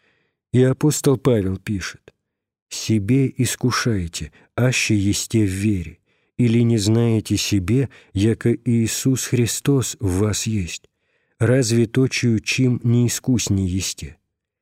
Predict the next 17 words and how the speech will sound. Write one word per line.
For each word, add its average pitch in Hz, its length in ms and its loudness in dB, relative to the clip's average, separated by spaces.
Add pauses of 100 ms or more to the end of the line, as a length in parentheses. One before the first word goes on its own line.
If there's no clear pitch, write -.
(300)
Ипаки, 110 600 -2 (180)
вселитеся 117 920 0
Христу 107 680 -2 (160)
верою 113 640 2
в - 80 -8
сердца 113 520 -2
ваши. 92 440 -6 (540)
Ипаки, 101 580 -2 (280)
верою 110 640 2
бо 92 160 -2
ходим, 117 500 0 (160)
а 120 80 0
не 107 180 4
видением». 98 720 -2 (480)
Значит, 127 520 0
вся - 280 -2
сила 120 480 0